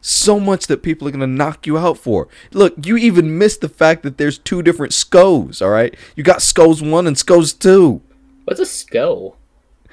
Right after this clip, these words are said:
Speaker 1: You, okay.
Speaker 2: One-fourth Chex prepared Southern style, two waffles, private mix?
Speaker 1: Yeah.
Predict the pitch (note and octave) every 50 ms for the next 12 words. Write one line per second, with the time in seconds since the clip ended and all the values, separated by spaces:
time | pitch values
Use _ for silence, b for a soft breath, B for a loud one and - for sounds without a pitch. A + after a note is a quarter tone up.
0 | b b b b - F3 - - - C3+ C#3 - C3+ A2 - - E3 D#3+ D#3+ D#3
1 | D#3 - _ - - - C#3 C3 C3+ - - - - _ - C3+ B2+ - - C3
2 | B2+ C3 C3 B2+ - - A#2+ A2+ C3+ C#3+ C#3+ C#3+ C#3+ - - C3+ B2+ C3+ C#3 C3+
3 | C3 - - C#3 D#3 D3+ - - A#2+ D3 - - D3 D3+ D#3 D#3 D3+ - _ _
4 | _ _ _ _ _ _ _ _ - - G2+ A#2 C#3+ D3+ C3+ - - A2 B2 F3
5 | G3 - - - - - _ _ _ _ _ _ _ _ _ _ _ _ _ -
6 | C3+ D3+ F3+ A3 A3+ F#3+